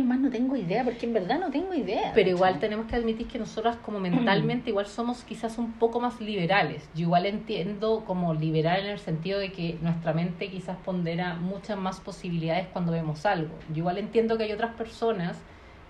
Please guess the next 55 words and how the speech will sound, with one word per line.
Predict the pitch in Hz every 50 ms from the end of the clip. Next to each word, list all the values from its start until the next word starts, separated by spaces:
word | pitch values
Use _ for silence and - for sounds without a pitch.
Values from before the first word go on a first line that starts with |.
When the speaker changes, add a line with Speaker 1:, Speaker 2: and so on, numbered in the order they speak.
| - -
Speaker 2:
Que | - 175
las | 185 196
Speaker 1:
Que | 180
Speaker 2:
cosas | - 269 277 277 302 285 -
son | - 277 269 269
más | 269 254 240
blanco | 247 247 254 254 254 - 247
y | 240
negro | 233 240 247 254 254 269 277
y | 247
que | 220
Speaker 1:
que | - 240
Speaker 2:
son | - - 302 311
Speaker 1:
sal-, | 320 320
Speaker 2:
más | 320
conservadoras | 330 320 320 - 311 294 294 302 330 - 180
Speaker 1:
sí. | - 285
Speaker 2:
y |
que | 277 - 302
no | 349
está | 370 - - 440
mal, | 403 403 466 539 - 208
los | 180 190 190
conservadores | - 208 185 - 240 220 220 220 269 349
Speaker 1:
No, | 349
Speaker 2:
igual | 285 285 339 349
les | 359 349
va | 339
bien | 339 330 330
en | 359 359
Speaker 1:
somos | 262 277
Speaker 2:
la | 247
vida. | 262 339 453 - - -
Speaker 1:
todos | 160 156 165
distintos | 294 285 294 247 - - 190 196 220
y, | 262
Speaker 2:
¿Cachai? | - - 214 180 180 180 233 190 - - 170 - - -
Speaker 1:
y | 214 185
finalmente | - 208 196 208 220 233 226 233 254 254 262 - 311
igual | 302 220 220 208 226 262 277 247 -
esta, | 247 240 - - 277 269 269
esto, | - 156 - - - 262 262
esto | - 220 - - - 262
de | 254
ser | 247 - 247 233
más | 247 240 240
liberales | 240 247 220 185 165 151 156 170 208 269 339 370 - - - - - - - - -
creo | - - 247 277 285
que | 254 294 285 269 - - - -
responde | 190 190 196 170 170 - - 269 277 294 294 320 320 320
a | 294 262
una | 254 277 302 277
cosa | 277 285 285 - 277
muy | 233 240 254
inicial | 277 285 285 285 - - 277 285